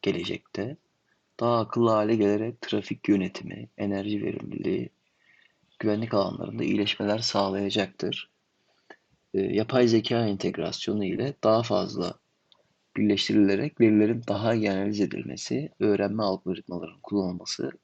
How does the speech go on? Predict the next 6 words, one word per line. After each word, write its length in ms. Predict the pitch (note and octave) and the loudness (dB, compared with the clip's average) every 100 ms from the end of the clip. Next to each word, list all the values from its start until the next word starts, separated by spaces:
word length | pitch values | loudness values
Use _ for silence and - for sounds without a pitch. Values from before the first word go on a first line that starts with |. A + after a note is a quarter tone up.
| - | -2
ve 140 | A2 | 0
otomatik 420 | G2 - A#2 A2+ | 0 0 -4 -4
kararların 440 | - G2+ F2+ F2 - | -2 -2 -2 -8 -4
alınmasını 540 | - G2+ F#2+ F#2 F#2+ | -4 -2 -6 -6 -6
sağlayacaktır. 1000 | F2+ G#2+ G#2 G#2 F#2+ G2 - _ - - _ - - - - - _ _ _ _ _ | -4 0 2 2 0 -2 -6 _ -14 -14 _ -14 -14 -18 -20 -20 _ _ _ _ _
E, 60 | - | -10